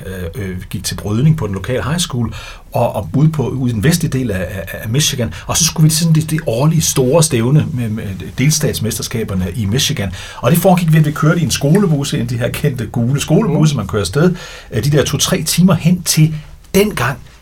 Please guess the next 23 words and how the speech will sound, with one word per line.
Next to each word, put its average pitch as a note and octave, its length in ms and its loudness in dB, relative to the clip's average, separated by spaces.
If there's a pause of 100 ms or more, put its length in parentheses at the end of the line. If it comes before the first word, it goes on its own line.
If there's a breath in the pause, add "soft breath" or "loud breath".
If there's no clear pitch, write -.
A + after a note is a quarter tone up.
(260 soft breath)
et F#3 240 2 (100)
af C#3 280 2 (240)
de D#3 80 4
fineste E3 600 4
steder, D3 340 4
man C#3 160 2
overhovedet B2 340 -2
kunne B2 200 -2
komme D#3 440 0
i B2+ 100 -4
hele, A#2 380 -2 (520 loud breath)
øh, G2+ 300 -2
Midtvesten, F#2+ 640 -6
nemlig A2 260 -4
Flint, - 460 -6 (160)
Michigan. - 420 -6 (360 soft breath)
Flint, F3 300 2
Michigan, C#3+ 420 2
det C#3 140 -2
var D#3+ 60 0
toppen D3 400 -2
af E2+ 80 -6
poppen. D3 340 2